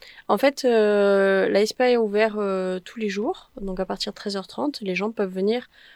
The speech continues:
euh, visiter le refuge, voir les chiens, euh, qui sont dans leur box ou qui sont baladés par nos bénévoles dans la journée. Et si jamais il y a un chien qui les intéresse, à ce moment-là, ce sont, euh, ça peut être nous les éducatrices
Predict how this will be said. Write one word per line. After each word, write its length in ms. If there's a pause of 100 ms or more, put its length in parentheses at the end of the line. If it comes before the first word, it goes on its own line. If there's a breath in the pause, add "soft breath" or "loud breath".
(240 soft breath)
euh, 520 (440)
visiter 340
le 80
refuge, 640
voir 560
les 100
chiens, 320 (640 loud breath)
euh, 460 (340)
qui 140
sont 200
dans 140
leur 180
box 440
ou 280 (220)
qui 140
sont 140
baladés 340
par 180
nos 80
bénévoles 540
dans 100
la 140
journée. 280 (540 loud breath)
Et 140
si 320
jamais 240
il 80
y 40
a 80
un 140
chien 300
qui 260
les 180
intéresse, 460
à 60
ce 100
moment-là, 400
ce 160
sont, 420 (120)
euh, 340
ça 160
peut 80
être 160
nous 140
les 160
éducatrices 600